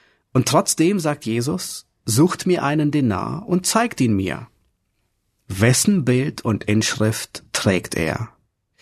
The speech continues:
Jeder kannte die Antwort auf diese Frage. Des Kaisers.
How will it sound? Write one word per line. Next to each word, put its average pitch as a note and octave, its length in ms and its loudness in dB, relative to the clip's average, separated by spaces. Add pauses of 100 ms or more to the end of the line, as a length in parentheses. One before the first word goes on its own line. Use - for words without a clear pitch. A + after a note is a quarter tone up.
(1000)
Jeder F#2+ 320 -2
kannte - 400 2
die A2 160 0
Antwort F#2+ 380 -2
auf - 100 -2
diese G#2+ 240 0
Frage. - 500 -2 (560)
Des A#2 200 2
Kaisers. - 920 -2